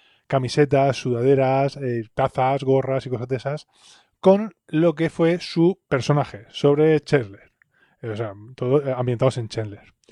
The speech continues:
Eh, lo bueno de esto, por lo que parece motivo,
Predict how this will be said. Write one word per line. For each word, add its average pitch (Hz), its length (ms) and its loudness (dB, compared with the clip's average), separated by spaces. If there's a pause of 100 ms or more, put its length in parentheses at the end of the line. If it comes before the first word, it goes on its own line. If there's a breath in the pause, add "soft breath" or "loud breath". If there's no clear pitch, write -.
(440 soft breath)
Eh, 127 680 2
lo 127 260 6
bueno 151 260 6
de 160 80 8
esto, 160 280 4
por 123 340 0
lo 117 100 -6
que 113 120 -4
parece 117 260 -4
motivo, 135 460 0